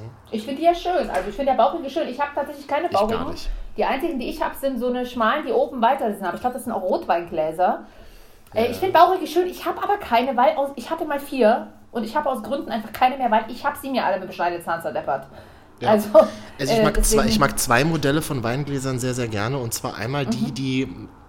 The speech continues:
Speaker 2: ganz wenig Bauch und Raum haben. Das sind so diese neunziger Jahre Weinschorle-Gläser.
Speaker 1: Ja.
Speaker 2: Die,
Speaker 1: Ja,
Speaker 2: die finde
Speaker 1: okay.
Speaker 2: ich, die finde ich
Speaker 1: Mhm.
Speaker 2: super mit einem, mit einem festen Stiel und,
Speaker 1: Ja.
Speaker 2: ähm,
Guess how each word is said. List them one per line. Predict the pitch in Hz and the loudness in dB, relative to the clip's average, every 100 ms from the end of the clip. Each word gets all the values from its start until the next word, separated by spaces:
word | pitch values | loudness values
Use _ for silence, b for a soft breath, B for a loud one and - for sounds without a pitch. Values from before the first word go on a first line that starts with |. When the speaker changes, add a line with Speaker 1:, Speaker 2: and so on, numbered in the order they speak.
| - | -4
Speaker 2:
ganz | 123 135 - | 0 0 0
wenig | 113 117 139 175 - | 0 2 2 0 -2
Bauch | 101 127 180 | 0 0 0
und | 160 139 | -4 -4
Raum | 101 120 175 165 | -2 0 0 -2
haben. | 175 175 | -2 -2
Das | 127 | -2
sind | 147 143 | -2 -2
so | |
diese | 135 123 | -2 0
neunziger | 110 117 147 131 | 0 0 -2 -2
Jahre | 120 123 107 | -2 -4 -4
Weinschorle-Gläser. | 117 131 92 80 87 80 69 - - _ b b b b b 220 | -2 -2 -4 -6 -8 -10 -12 -14 -18 _ b b b b b -2
Speaker 1:
Ja. | 185 170 | -2 0
Speaker 2:
Die, | 170 - 254 | 0 0 0
Speaker 1:
Ja, | |
Speaker 2:
die | 262 | 2
finde | - 190 208 | 2 2 0
Speaker 1:
okay. | 226 247 | -2 -4
Speaker 2:
ich, | |
die | 220 | -2
finde | 202 190 | 2 2
ich | 214 | 2
Speaker 1:
Mhm. | |
Speaker 2:
super | 202 214 | 0 0
mit | 170 143 | -2 -2
einem, | 131 127 B B | -4 -4 B B
mit | 131 123 | -6 -4
einem | 117 | -2
festen | - 190 185 - 208 | 0 0 0 -2 -2
Stiel | - - 147 180 247 311 - - | -2 -2 -6 -6 -6 -8 -12 -2
und, | 123 147 190 214 - - | 4 4 4 0 -2 0
Speaker 1:
Ja. | 135 | 0
Speaker 2:
ähm, | 139 | 0